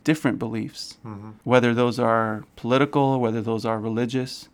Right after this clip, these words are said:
Speaker 1: or whether or not we disagree on what basketball team we like.
Speaker 2: Yeah.
Speaker 1: The other thing I'll, I'll mention is we all talk about umtanayuta.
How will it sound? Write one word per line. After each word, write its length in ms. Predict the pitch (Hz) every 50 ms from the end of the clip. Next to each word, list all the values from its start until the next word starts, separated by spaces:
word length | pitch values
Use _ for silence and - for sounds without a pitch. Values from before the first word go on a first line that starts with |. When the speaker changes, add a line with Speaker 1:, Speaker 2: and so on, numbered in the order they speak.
| _
Speaker 1:
or 160 | 113 117 120
whether 260 | 117 120 123 123 123 120
or 40 | 120
not 200 | 123 123 123 -
we 200 | 120 120 120 120
disagree 500 | 110 120 117 - 117 107 113 123 123 123
on 540 | 123 120 117 117 117 117 117 117 - - -
what 200 | 120 123 123 -
basketball 440 | 131 135 143 139 - 113 113 110
team 200 | - - 120 110
we 80 | 107 110
like. 320 | 104 107 107 104 98 - - -
Speaker 2:
Yeah. 280 | 98 101 104 117 117 -
Speaker 1:
The 140 | - 139 135
other 160 | 143 147 147
thing 240 | 139 - 147 135 135
I'll, 200 | 127 127 117 - -
I'll 140 | - 123 123
mention 400 | 123 127 123 120 - - 123 120
is 420 | 120 117 117 110 107 - - - - _ _ _ -
we 140 | - 131 156
all 100 | 165 165
talk 220 | 160 170 156 143
about 180 | 139 135 131 -
umtanayuta. 840 | 139 135 131 - 143 127 120 120 120 120 117 113 - - 107 - -